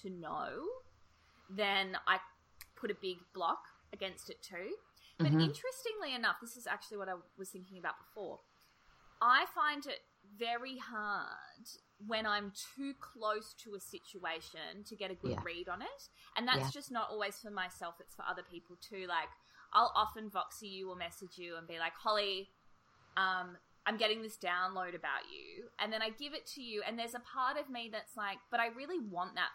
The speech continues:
Speaker 1: for her." So is that right? Or is that,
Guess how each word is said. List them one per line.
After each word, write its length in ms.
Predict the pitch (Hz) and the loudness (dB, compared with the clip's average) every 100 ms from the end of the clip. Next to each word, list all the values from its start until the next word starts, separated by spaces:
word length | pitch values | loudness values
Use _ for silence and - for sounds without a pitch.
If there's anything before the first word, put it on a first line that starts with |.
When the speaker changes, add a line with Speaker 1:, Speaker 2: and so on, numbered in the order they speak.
| - | -6
Speaker 1:
for 60 | |
her." 360 | - 143 92 - | -10 -6 -4 -6
So 320 | - 214 214 214 _ _ - - | -2 0 0 -2 _ _ -20 -8
is 240 | 247 269 - | -4 -4 2
that 380 | 254 254 226 - - - - _ _ _ _ - 196 | 8 8 8 2 -12 -20 -20 _ _ _ _ -8 4
right? 480 | 185 202 403 508 - - - | 8 10 10 8 0 -10 -2
Or 220 | 208 - - | 0 0 -2
is 200 | 220 - | -4 2
that, 380 | 208 190 185 180 | 6 8 8 6